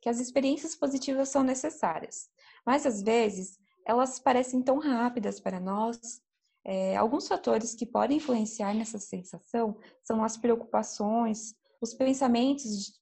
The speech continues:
é, sobre a duração dessa atividade e até o pensamento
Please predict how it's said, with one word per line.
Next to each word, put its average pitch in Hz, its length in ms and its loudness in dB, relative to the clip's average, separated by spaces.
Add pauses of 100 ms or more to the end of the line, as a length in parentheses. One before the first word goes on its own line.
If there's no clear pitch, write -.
(140)
é, 202 260 2
sobre 240 300 0
a 254 40 4
duração 240 540 0
dessa 247 260 0
atividade 208 1000 -4 (240)
e 285 320 0
até 277 300 0
o 302 60 4
pensamento 294 560 0